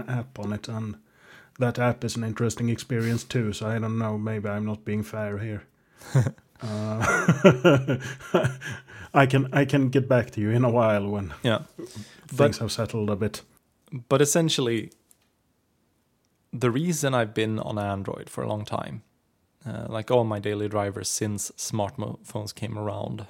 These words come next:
Speaker 2: have been Android phones. Aside from the n-, fantastic Nokia, Nokia N seven hundred, which wa-, was a Linux phone,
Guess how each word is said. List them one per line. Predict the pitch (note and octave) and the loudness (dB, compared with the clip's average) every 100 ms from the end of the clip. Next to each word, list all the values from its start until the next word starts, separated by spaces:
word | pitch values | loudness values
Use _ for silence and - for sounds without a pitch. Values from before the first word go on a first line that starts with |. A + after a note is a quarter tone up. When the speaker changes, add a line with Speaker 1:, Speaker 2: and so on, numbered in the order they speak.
| - | -4
Speaker 2:
have | G#2+ G2+ | -4 -4
been | G2 A#2+ G2+ _ - | -10 -10 -16 _ -6
Android | A2 - - | -4 -6 -10
phones. | - - - - - - - _ _ _ _ _ _ _ - _ | -12 -12 -18 -20 -20 -20 -20 _ _ _ _ _ _ _ -20 _
Aside | C3 - A#2 A2+ | 0 4 4 4
from | A2 - A2 G#2+ | 0 -2 -2 0
the | |
n-, | G#2+ G#2 G#2+ A2 _ _ | 0 0 -2 -4 _ _
fantastic | - B2 A2+ G#2+ - - D3 A#2+ - C#2 - _ - - _ _ _ - | -4 0 0 -2 -8 2 4 4 -2 -6 -10 _ -20 -20 _ _ _ -4
Nokia, | A2+ A2 A2+ - _ - G#2 G#2 G#2 G2+ - | 0 0 0 -4 _ -2 0 0 -2 -6 -8
Nokia | C3 A2 - A2+ G#2 G2+ G2+ - _ _ | -6 -6 -2 -2 0 -4 -6 -12 _ _
N | A2 G#2 | -4 -2
seven | - G#2+ G2+ | -2 -4 0
hundred, | G2+ G#2+ B2 C3+ | 0 2 2 2
which | A2 - | -2 -4
wa-, | G#2+ - _ _ - | -10 -10 _ _ -4
was | G#2+ G2 | -2 0
a | G#2 | -2
Linux | G#2 G#2+ A2 A#2 - | 0 2 2 0 -6
phone, | - A#2+ C#3 D3+ | 2 4 6 2